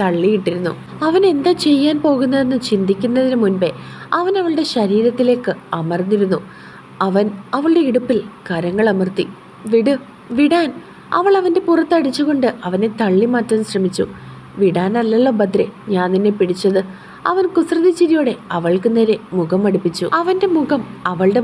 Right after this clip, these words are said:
മുഖത്തിന് അടുത്തേക്ക് എത്തിയതും അവളുടെ ഹൃദയമിടിപ്പ് കൂടി. അവളുടെ ശരീരം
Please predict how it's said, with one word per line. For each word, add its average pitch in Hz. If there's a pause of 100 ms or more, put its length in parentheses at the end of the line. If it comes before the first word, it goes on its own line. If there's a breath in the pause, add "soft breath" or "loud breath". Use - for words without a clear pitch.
മുഖത്തിന് 202 (280)
അടുത്തേക്ക് 202
എത്തിയതും 190 (420 loud breath)
അവളുടെ 359
ഹൃദയമിടിപ്പ് 294
കൂടി. 190 (440)
അവളുടെ 180
ശരീരം 196